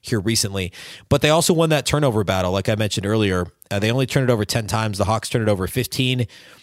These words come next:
The points in the paint, the Wolves had eighty-two points in the game. Um, the only w-, place the Wolves lost was rebounding,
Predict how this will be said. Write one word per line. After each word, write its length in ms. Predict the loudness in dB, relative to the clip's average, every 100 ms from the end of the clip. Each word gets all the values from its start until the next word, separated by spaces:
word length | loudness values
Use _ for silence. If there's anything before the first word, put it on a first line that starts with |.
| _
The 80 | -2
points 260 | 2 2 0
in 60 |
the 80 | -2
paint, 340 | 0 0 -2
the 60 | -6
Wolves 220 | -4 -2
had 100 | -2
eighty-two 460 | -2 -2 0 0 0
points 280 | 0 0 -2
in 60 |
the 60 | -4
game. 320 | -2 -2 -4 -10 -20 -20 _ -6
Um, 440 | -2 0 -2 -6 -6
the 120 | -2
only 140 | 0
w-, 120 | 0 0
place 300 | 0 0 0
the 80 |
Wolves 200 | 0 0
lost 300 | 2 2 0
was 260 | -2 -2 -2
rebounding, 560 | -2 -2 -2 -4 -8